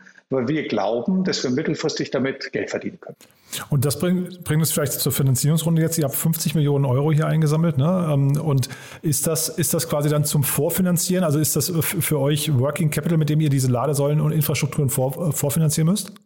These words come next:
Speaker 1: Genau so ist es, Jan. Deshalb ist es auch eine, wie du vorher gesagt hast, eine relativ krasse Runde, äh, denn wir investieren ja tatsächlich in Infrastruktur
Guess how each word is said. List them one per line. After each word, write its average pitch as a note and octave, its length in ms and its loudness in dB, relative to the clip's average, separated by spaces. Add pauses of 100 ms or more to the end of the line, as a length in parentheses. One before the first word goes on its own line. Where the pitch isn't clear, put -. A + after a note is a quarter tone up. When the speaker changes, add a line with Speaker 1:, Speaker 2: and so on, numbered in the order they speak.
(300)
Speaker 1:
Genau A#2+ 420 0
so B2 100 -2
ist A#2 160 -2
es, A2+ 160 0
Jan. - 400 -4
Deshalb C#3+ 400 -2
ist - 140 0
es D#3+ 180 -2
auch D3 180 0
eine, B2+ 360 -2
wie C3 80 0
du A#2+ 160 0
vorher C#3 240 -2
gesagt C3+ 200 -2
hast, C#3+ 80 -2
eine B2 140 0
relativ B2+ 380 -2
krasse C3+ 420 -2
Runde, A#2+ 400 0 (380)
äh, C3+ 200 0
denn B2+ 440 -2
wir D3+ 520 -4
investieren D3+ 520 0
ja C#3 80 -2
tatsächlich - 520 -4
in D3+ 120 -2
Infrastruktur F3 1000 -2